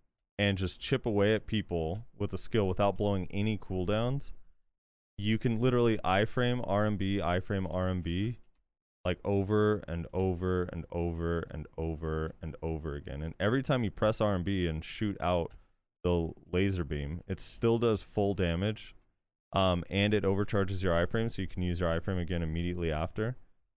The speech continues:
Um, and while you're shooting it, when you press R M B, it actually is recovering stamina. Um, I don't know. It, it made it incredibly easy, like, way too easy, in my opinion,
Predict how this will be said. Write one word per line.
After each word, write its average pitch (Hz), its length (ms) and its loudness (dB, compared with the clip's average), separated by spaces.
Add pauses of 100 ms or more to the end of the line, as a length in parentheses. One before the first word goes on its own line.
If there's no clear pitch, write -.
(340)
Um, 82 520 0 (400)
and 127 460 2
while 95 280 4
you're 101 180 2
shooting 104 380 -2
it, 90 240 -2
when 92 220 -2
you 90 100 0
press - 340 0
R 98 140 2
M 82 80 -2
B, 92 160 0
it 85 60 2
actually 90 320 -2
is 80 160 -6
recovering 80 500 -2
stamina. 76 460 -6 (1400)
Um, 92 500 2 (760)
I 107 120 4
don't - 20 0
know. 76 140 -2 (100)
It, 113 180 0
it 113 140 0
made 127 240 2
it 123 140 0
incredibly 110 480 0
easy, 95 560 -2 (200)
like, 92 160 -2
way 98 280 2
too 95 200 -4
easy, 82 300 -2
in 80 80 -4
my 78 140 -2
opinion, 80 460 -6